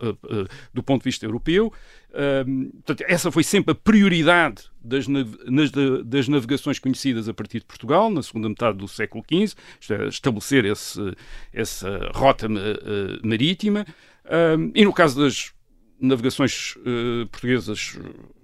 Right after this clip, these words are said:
isso resultou, resultou na ultrapassagem do, do famoso Cabo das Tormentas por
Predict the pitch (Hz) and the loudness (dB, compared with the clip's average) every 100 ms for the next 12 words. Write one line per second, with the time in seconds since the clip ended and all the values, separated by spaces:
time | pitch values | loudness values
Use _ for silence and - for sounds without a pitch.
0 | - 110 - 98 92 113 - 214 262 - | -16 -12 -10 -8 -6 -2 6 8 8 4
1 | 101 120 131 120 113 104 101 107 120 104 | 0 -2 0 2 0 -4 -6 -2 2 2
2 | 107 98 101 - - - - 92 - 113 | 0 -4 -8 -10 -14 -12 -8 -8 -4 0
3 | 101 95 - 101 101 101 - - 90 90 | 0 -2 -6 -8 -6 -6 -10 -14 -12 -12